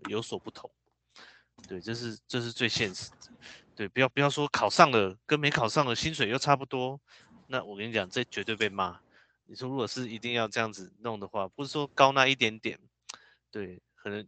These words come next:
有些人就会觉得说，我很努力的考上了证照，可是其实差没多少。对，那，那其实我觉得这样，这样就真的就比较辛苦。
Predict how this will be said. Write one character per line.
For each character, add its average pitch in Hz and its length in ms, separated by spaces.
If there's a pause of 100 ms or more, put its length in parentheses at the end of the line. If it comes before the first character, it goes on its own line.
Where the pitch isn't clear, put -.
(160)
有 104 100
些 135 140
人 127 100
就 123 60
会 131 100
觉 123 140
得 117 60
说， 120 140
我 110 360
很 127 260
努 117 160
力 123 160
的 98 300 (480)
考 101 180
上 120 160
了 107 80
证 101 240
照， 95 180
可 95 140
是 117 160
其 - 180
实 95 160
差 - 220
没 98 140
多 185 240
少。 - 300 (840)
对， 90 340
那， 104 220
那 110 100
其 104 200
实 92 260
我 95 140
觉 98 180
得 95 380 (440)
这 117 120
样， 101 320
这 135 100
样 107 160
就 110 160
真 101 240
的 95 140
就 95 400
比 - 80
较 98 120
辛 90 300
苦。 - 240